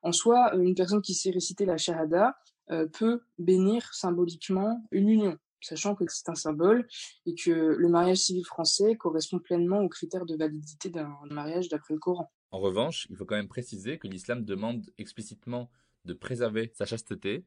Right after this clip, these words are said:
Speaker 2: que ce soit pour les hommes comme pour les femmes. Pourquoi alors cette obsession patriarcale autour de l'hymen ? Est-ce qu'il y a une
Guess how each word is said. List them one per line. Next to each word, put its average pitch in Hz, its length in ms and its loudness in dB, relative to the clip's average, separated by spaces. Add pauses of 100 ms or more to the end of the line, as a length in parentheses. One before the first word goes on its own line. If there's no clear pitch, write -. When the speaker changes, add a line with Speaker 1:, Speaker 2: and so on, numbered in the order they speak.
Speaker 2:
que - 60 -20
ce - 40 -16
soit 104 180 -4
pour 101 120 -6
les 92 200 -2
hommes 156 380 -2
comme 117 160 -4
pour 113 100 -6
les 123 120 0
femmes. 85 300 -4 (160)
Pourquoi 147 320 -4
alors 120 180 0
cette 92 160 -18
obsession 110 340 -12
patriarcale 117 540 -8
autour 104 160 -12
de 107 80 -6
l'hymen ? 90 560 -6 (300)
Est-ce - 160 -10
qu'il 156 140 -8
y 185 40 -4
a - 20 -4
une 98 220 -8